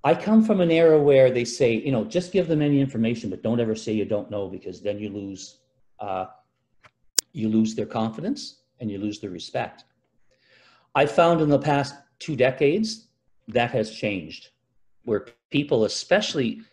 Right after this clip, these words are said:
younger people, um, say, "You know, if you lie to me, then I've lost all my trust, and I'm not gonna believe you anymore." Actually, I learned that from my grade five class when I used to teach elementary school. They see things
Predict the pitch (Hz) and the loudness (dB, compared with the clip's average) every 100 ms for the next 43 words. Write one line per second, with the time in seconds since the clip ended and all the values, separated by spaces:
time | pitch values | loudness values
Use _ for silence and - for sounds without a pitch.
0 | _ 110 113 139 170 113 104 139 247 - | _ -4 -2 -2 -4 -6 -4 -4 -4 -8
1 | _ _ _ _ _ - 117 107 107 - | _ _ _ _ _ -6 -2 0 -2 -8
2 | _ - - 147 135 - 151 170 156 - | _ -16 0 4 4 2 -2 0 0 0
3 | - _ _ _ _ _ _ _ _ _ | -8 _ _ _ _ _ _ _ _ _
4 | _ _ _ _ 143 135 147 160 196 202 | _ _ _ _ -4 0 4 4 4 2
5 | 147 107 107 113 - _ _ _ _ 131 | 2 0 -4 -10 -18 _ _ _ _ 0
6 | 123 131 127 123 - 110 110 104 98 85 | 2 4 4 2 0 0 0 -2 -6 -10
7 | - - - _ _ 110 110 123 - 113 | -10 -18 -20 _ _ -4 0 0 0 -2
8 | 107 107 107 104 95 92 101 117 80 - | -2 -2 -2 -4 -8 -8 -6 -6 -8 -12
9 | _ _ _ _ _ - - 135 - 139 | _ _ _ _ _ -20 -6 -4 0 2
10 | 117 127 123 107 - 104 98 92 104 107 | 2 2 2 0 -2 -6 -4 0 -2 -2
11 | 104 95 - 101 92 - 90 90 - - | -4 -4 -4 -6 -6 -6 -10 -10 -12 -14
12 | - - 90 90 90 - 90 - 87 87 | -12 -6 -6 -6 -10 -12 -14 -12 -12 -12
13 | _ _ _ _ _ _ _ _ _ _ | _ _ _ _ _ _ _ _ _ _
14 | 135 135 135 139 135 127 117 110 110 | 2 4 4 0 2 2 4 2 0